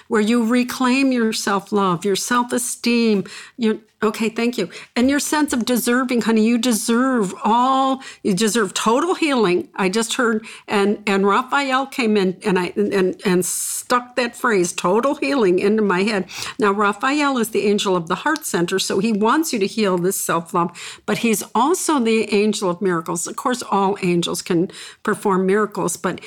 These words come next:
he's also a healing miracle angel, okay? So I do want to call on him dealing with these physical issues.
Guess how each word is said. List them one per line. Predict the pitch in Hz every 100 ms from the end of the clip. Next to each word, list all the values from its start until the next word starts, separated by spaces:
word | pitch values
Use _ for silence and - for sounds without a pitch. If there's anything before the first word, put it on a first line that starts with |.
| -
he's | _ 285 285 -
also | 214 233 - 247 - -
a |
healing | 151 - 254 254 233 175 170 175
miracle | 202 180 185 165 - 170 -
angel, | 175 165 165 170 147
okay? | 196 175 214
So | 214 233
I | 185
do | 170 254
want | 302 240
to | 185
call | - 254 285 269 214
on | 196 196
him | 214 202 202 - - - 214
dealing | 180 269 294 254
with | 220 220
these | 202 196 -
physical | 233 220 220 - 190 170 -
issues. | 254 - - - 185